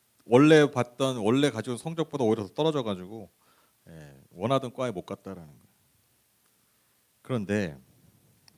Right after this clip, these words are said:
그분들이 갔던 과가 뭐냐면, 원래보다 이제 성적이 떨어져서 원래 명문대 경영학과를 가려던 분이요, 중국어학과를 갔대요.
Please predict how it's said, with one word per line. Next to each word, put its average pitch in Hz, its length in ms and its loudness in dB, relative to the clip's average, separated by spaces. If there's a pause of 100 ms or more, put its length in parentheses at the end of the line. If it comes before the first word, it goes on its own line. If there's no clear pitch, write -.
(960)
그분들이 123 420 -4
갔던 95 400 -12
과가 123 300 -2
뭐냐면, 80 500 -12 (760)
원래보다 127 400 0
이제 98 120 -2
성적이 131 320 -6
떨어져서 82 720 -10 (560)
원래 123 220 -4
명문대 120 440 -4
경영학과를 117 640 -6
가려던 95 480 -6
분이요, 90 440 -14 (640)
중국어학과를 123 680 -4
갔대요. 71 400 -20